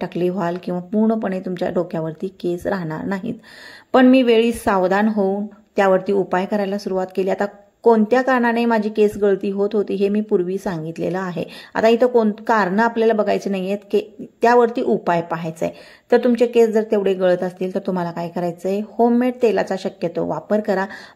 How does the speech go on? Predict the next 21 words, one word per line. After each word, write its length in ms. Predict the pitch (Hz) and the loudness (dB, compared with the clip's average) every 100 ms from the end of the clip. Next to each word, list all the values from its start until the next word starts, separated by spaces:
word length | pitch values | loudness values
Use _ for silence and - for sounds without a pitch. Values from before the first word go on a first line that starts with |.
| 226 | -2
माझ्या 240 | 220 247 | 2 4
चॅनलवरती 600 | 254 233 233 226 220 233 226 | 2 0 2 2 0 -4 -4
खूप 420 | - 285 285 285 | 2 4 4 0
सारे 240 | - 208 202 | -2 0 0
होममेड 400 | 202 185 185 180 - | 0 -4 -4 -8 -4
तेल 160 | 180 180 | -2 -2
मी 120 | 185 | -6
तुमच्याशी 460 | 180 165 170 - | -8 -8 -8 -8
शेअर 260 | 190 185 185 214 | -6 -2 -2 -2
केलेले 280 | 208 190 | -2 -2
आहेत. 260 | 196 190 185 - - _ | -4 -6 -8 -10 -20 _
कुठलीही 560 | 269 269 269 294 294 294 | -4 0 -2 0 0 2
एक 200 | 240 233 | 0 2
रेसिपी 380 | 214 214 214 214 | 0 -2 -2 -2
उचला, 320 | 196 190 185 | 0 -2 -4
कुठलेही 500 | 202 220 220 220 226 | -4 -2 -2 0 -2
एका 180 | 220 214 | -2 -2
प्रकारे 340 | 214 - 202 196 | -4 -4 -2 -2
सोप्यातली 520 | - 214 214 220 247 | -6 -4 -4 -2 -2
सोपी 380 | 240 226 - 247 | -2 -4 -4 -2
जर 140 | 277 | -2